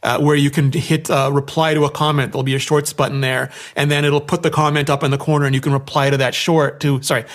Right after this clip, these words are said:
you can reply to that comment, and that'll be a short. And that just brings,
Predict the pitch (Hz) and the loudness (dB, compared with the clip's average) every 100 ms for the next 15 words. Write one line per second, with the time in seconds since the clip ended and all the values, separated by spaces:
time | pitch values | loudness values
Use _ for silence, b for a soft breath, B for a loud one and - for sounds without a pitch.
0 | B 156 147 147 170 165 143 139 160 160 | B 0 0 0 0 2 0 0 0 2
1 | 156 135 143 143 139 143 131 131 131 - | 2 0 -2 0 0 0 0 -2 -2 0
2 | 165 143 143 B B 151 180 185 131 127 | 2 2 -2 B B 0 2 2 2 2
3 | 165 165 - | 4 4 2